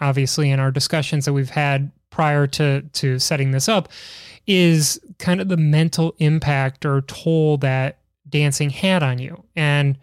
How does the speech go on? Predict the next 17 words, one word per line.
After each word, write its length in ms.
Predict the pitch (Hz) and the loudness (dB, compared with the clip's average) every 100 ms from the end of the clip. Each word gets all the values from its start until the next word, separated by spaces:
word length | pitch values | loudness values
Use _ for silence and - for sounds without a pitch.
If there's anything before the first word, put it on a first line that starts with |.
| _ | _
it's 180 | 170 160 | -4 0
not 200 | 185 190 | 0 2
an 120 | 185 | 2
easy 380 | 175 170 160 151 | 2 2 2 2
conversation 960 | 135 147 131 131 139 160 135 - 131 131 156 | 0 -2 -2 -2 -2 0 -2 -4 -12 -12 -6
at 160 | 131 | -2
all. 380 | 143 139 151 - _ _ _ | 0 0 -4 -14 _ _ _
Can 160 | - 170 | 0 2
you 180 | 185 220 | 2 0
walk 400 | 170 170 170 175 | 0 0 0 0
us 200 | 160 - | -2 -2
through 360 | 185 175 160 | 0 2 2
kind 300 | 139 - 156 | 0 -2 0
of 240 | 160 147 139 _ - _ _ _ _ _ | 2 0 -4 _ -20 _ _ _ _ _
the 100 | 151 | -4
darkness 880 | 131 156 151 156 - 147 131 - - | 0 2 2 0 0 0 2 0 -4
that 460 | 147 135 131 131 139 | -2 0 0 -2 -6